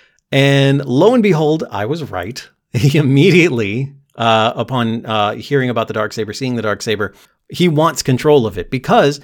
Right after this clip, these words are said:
it's literally his ancestor that built the goddamn thing. Uh, Pre Vizsla had it in the Clone Wars. So he, uh, you know, not,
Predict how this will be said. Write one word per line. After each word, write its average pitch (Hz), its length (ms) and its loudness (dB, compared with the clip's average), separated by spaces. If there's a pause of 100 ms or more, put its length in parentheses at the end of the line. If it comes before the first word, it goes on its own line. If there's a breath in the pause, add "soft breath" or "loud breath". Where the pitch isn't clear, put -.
(280 soft breath)
it's 143 160 0
literally 170 420 4
his 135 180 4
ancestor 139 500 -2
that 104 240 -6
built 139 220 2
the 135 80 -4
goddamn 95 500 -4
thing. 95 420 -10 (440 soft breath)
Uh, 107 240 0
Pre 202 300 2
Vizsla 120 380 2
had 101 260 -2
it - 280 -6
in 113 140 -2
the 110 60 -6
Clone 143 340 0
Wars. 101 380 -6 (320)
So 127 280 0
he, 185 600 -4 (100)
uh, 123 400 2 (220)
you 202 160 -4
know, 147 340 -2 (100)
not, 143 640 -4